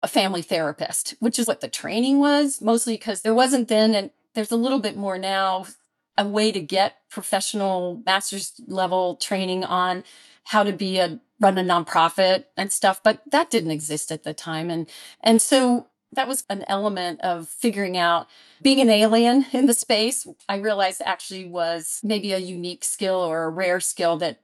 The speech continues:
might make more sense for me to try to leverage that than think I'm gonna be the next great family therapist.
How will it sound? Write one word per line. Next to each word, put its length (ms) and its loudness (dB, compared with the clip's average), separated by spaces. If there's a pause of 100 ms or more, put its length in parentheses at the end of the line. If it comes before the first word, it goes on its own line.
(120)
might 220 -2
make 140 -6
more 160 -4
sense 240 -4
for 100 -10
me 140 -6
to 80 -8
try 180 -2
to 80 -4
leverage 400 -4
that 300 -2
than 160 -6
think 200 -6
I'm 200 -2
gonna 180 -6
be 380 -6
the 120 -4
next 540 -4 (220)
great 540 -4 (440)
family 240 2
therapist. 600 -8